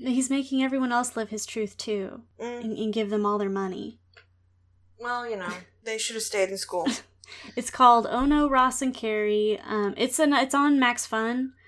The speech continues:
Speaker 1: and I'm gonna be super grossed out by it, but I admire their dedication. But because of the Max Fun drive, like, a month ago or whatever, they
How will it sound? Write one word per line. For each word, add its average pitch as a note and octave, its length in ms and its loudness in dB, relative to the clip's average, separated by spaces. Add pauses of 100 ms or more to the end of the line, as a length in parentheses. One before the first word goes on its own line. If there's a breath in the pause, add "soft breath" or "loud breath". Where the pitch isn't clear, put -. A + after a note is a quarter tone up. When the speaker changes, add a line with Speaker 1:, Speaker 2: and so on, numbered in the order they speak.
(360 soft breath)
Speaker 1:
and G#3+ 400 4 (140)
I'm B3 160 4
gonna B3+ 220 4
be E4+ 100 4
super C4+ 320 -2
grossed A3 340 0
out G#3 220 2
by B3 220 6
it, B3 180 -4
but G#3 320 0
I G#3 240 0 (100)
admire A3+ 840 0 (480)
their A3 180 4
dedication. A3 960 2
But G#3 340 0
because A#3 260 0
of A#3+ 80 -4
the A#3 80 0
Max G#3 340 0
Fun G#3+ 220 0
drive, A#3+ 640 -2 (100)
like, A#3 200 -4
a A#3+ 40 -2
month A#3+ 300 0
ago B3 260 -2
or B3+ 100 -2
whatever, C4 520 -2 (400 loud breath)
they G#3 420 6